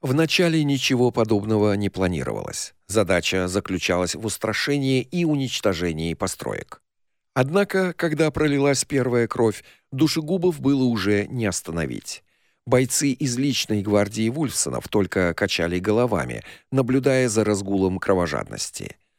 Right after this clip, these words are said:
Именно поэтому волчью клятву не дают всем подряд.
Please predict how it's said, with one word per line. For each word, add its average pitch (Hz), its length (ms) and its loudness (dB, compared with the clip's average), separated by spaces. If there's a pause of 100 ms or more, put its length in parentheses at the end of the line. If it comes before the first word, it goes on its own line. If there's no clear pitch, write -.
(240)
Именно 151 320 2
поэтому 139 560 2
волчью 117 440 0
клятву 104 500 0
не 104 160 -2
дают 82 320 -2
всем 67 380 -4
подряд. - 500 -8